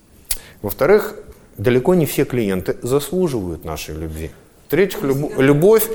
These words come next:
она взаимообязывающая, да, зачастую под любовью манипуляция понимается. Хорошими отношениями зачастую с нами манипулируют. Бывает такая история. Сблизились с клиентом, а он у нас начал какие-то оттяжечки брать, да? С кем-то в хороших отношениях, и пошла манипуляция. «Слушай, ну, по-дружески, давай-ка ты мне там вот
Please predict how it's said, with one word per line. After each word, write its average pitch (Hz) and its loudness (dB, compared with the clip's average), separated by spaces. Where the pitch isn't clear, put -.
она 156 2
взаимообязывающая, 127 2
да, 117 2
зачастую 147 2
под 113 -2
любовью 131 2
манипуляция 113 -2
понимается. 101 -4
Хорошими 127 0
отношениями 123 -6
зачастую 98 -4
с - -12
нами 113 -6
манипулируют. 98 -4
Бывает 180 0
такая 98 -2
история. 80 -6
Сблизились 160 2
с - -8
клиентом, 95 -4
а 147 2
он 170 2
у 131 -2
нас - -4
начал 127 -2
какие-то 120 -2
оттяжечки 85 -2
брать, 78 -2
да? 165 -2
С - -14
кем-то 135 -2
в - -12
хороших 139 0
отношениях, 151 0
и 123 -6
пошла 143 0
манипуляция. 98 0
«Слушай, 143 -2
ну, 139 -2
по-дружески, 120 -2
давай-ка 117 0
ты 92 -8
мне 87 -8
там 80 -12
вот 82 -14